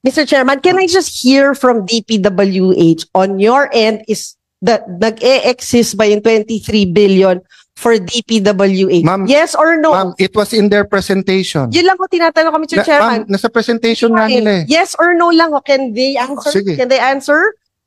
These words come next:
Speaker 1: On your end, D P W H, nag-i-, nag-i-exist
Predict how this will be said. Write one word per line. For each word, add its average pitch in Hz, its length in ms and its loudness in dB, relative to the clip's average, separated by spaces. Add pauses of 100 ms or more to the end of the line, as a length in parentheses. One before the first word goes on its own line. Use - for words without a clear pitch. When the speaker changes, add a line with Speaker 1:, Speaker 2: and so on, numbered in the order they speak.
Speaker 1:
On 254 160 2
your 302 240 2
end, 277 400 0
D 269 80 0
P 269 160 -2
W 262 400 0
H, 269 480 0 (560)
nag-i-, 254 480 0
nag-i-exist 254 800 -2